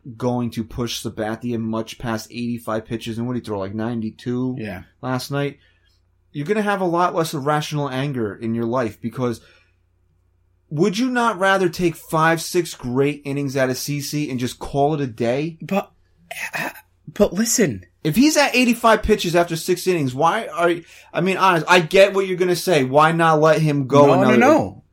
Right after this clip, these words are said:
Speaker 2: I'm, I'm on board with that.
Speaker 1: Oh, I was waiting for an argument here.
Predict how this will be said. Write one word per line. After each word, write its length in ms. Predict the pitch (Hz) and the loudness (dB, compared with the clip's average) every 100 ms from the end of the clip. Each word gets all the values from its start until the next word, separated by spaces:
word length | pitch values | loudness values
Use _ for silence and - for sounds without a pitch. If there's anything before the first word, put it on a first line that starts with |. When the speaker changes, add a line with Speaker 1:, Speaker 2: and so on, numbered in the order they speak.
| - | -2
Speaker 2:
I'm, 420 | 131 190 180 - _ | 0 0 -4 -8 _
I'm 160 | 123 190 | -2 0
on 140 | 185 | 2
board 240 | 156 196 190 | 2 2 2
with 140 | 123 | -2
that. 180 | 95 95 | -6 -4
Speaker 1:
Oh, 160 | 143 190 | -2 2
I 160 | 127 | 2
was 340 | 143 147 143 - | 2 -2 -4 -2
waiting 320 | 135 156 160 | 2 2 2
for 200 | 160 160 | -2 0
an 160 | 156 | 2
argument 420 | 160 196 151 123 123 | 4 2 0 -2 0
here. 340 | 151 139 123 | -2 -2 -6